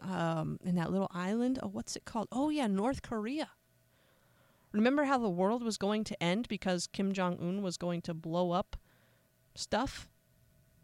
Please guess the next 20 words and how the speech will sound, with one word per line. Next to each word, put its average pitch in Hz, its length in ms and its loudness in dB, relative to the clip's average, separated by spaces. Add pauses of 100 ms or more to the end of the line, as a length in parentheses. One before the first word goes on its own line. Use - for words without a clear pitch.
(920)
The 175 120 0
world 208 220 2
hasn't 202 340 0
ended. 175 360 0 (2750)
The - 80 -2
president 220 480 0
met 208 340 -2 (140)
with 185 120 -4
Kim 190 200 -2
Jong-un, 170 640 0 (1400)
and 196 320 4
thus 196 400 2
far, 196 500 2 (260)
in 185 180 2
the 185 60 4
months 214 320 2
following 220 520 0
the 190 80 -2
Singapore 208 480 -2
summit, 220 400 -2